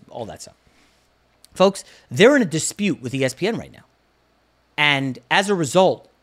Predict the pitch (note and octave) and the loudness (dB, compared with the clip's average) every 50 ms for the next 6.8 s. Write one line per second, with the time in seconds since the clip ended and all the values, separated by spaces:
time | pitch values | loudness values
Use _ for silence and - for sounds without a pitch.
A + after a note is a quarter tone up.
0 | _ - C3+ - F3+ E3+ D3+ B2 - - - - - G#3+ G#3+ - _ - - G#3 | _ -16 -8 -4 -2 -2 -2 -2 -4 -10 -10 -4 -4 -4 -4 -4 _ -4 -2 -2
1 | G3 F#3 F#3 F3 D#3+ - _ _ _ _ _ _ _ - - B3 C4+ A3+ F#3 D3+ | -2 0 -2 -6 -8 -10 _ _ _ _ _ _ _ -2 -2 0 0 2 0 0
2 | B2+ B2 B2 B2 A#2+ B2 A#2 A2+ A#2+ B2 F3+ G3 G3 F#3+ F#3 - F#3 E3 E3 D3+ | 0 -2 -4 -4 -6 -6 -8 -10 -4 -2 -2 0 0 -2 -2 -2 -4 -4 -4 -4
3 | D3+ - - _ _ D#3 E3 F3 F3+ F3 F3 F3 - - D#3 C#3+ C#3+ C#3 - - | -8 -10 -14 _ _ -2 -2 -2 -2 -4 -4 -6 -8 -8 -6 -4 -4 -4 -6 -8
4 | - C3+ C#3 C#3 B2+ F#2 - - - - - _ - - - _ _ _ _ _ | -8 -8 -6 -6 -6 -8 -12 -16 -20 -20 -20 _ -20 -20 -20 _ _ _ _ _
5 | _ _ _ _ _ _ _ _ _ _ _ _ _ _ _ _ _ _ _ _ | _ _ _ _ _ _ _ _ _ _ _ _ _ _ _ _ _ _ _ _
6 | _ _ _ _ - F#3 F3+ F3+ F3+ F3 F3 E3+ E3 D#3 - | _ _ _ _ 2 4 6 6 6 6 6 4 2 0 -6